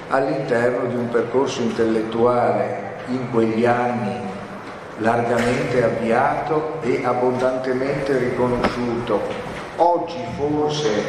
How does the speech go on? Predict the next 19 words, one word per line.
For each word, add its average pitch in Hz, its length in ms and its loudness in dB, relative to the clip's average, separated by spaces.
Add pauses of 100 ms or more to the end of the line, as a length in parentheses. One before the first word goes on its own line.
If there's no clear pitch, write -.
(1000)
eh, 127 360 2
diciamo 131 380 0
così, 127 480 0
in 131 180 0
grado 127 560 2
di - 140 -8
dimostrare 120 1200 0 (360)
la 123 100 4
sua 147 280 4
capacità 123 800 0
di 127 80 2
avere 120 300 2
effetti 123 640 2
importanti, 113 1000 0 (160)
anche 113 360 0
più 107 220 -2
che 113 160 0
mai 113 260 2
attuali, 98 680 2